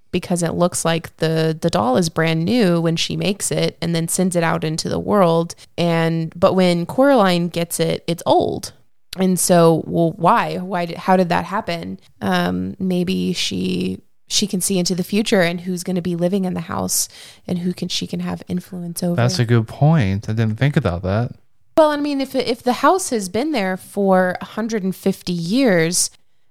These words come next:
Speaker 1: there, there had to have been more people living in the house than just,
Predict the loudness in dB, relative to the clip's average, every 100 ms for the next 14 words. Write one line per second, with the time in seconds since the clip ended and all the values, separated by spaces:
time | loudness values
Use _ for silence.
0 | 0 2 2 0 2 0 0 -4 -4 -6
1 | -6 -6 -4 0 2 2 2 0 -2 -10
2 | _ -8 -4 0 2 2 2 0 2 0
3 | -2 -6 -8 -4 0 0 0 -2 -4 -4
4 | -4 -4 -4 -2 0 0 -2 -4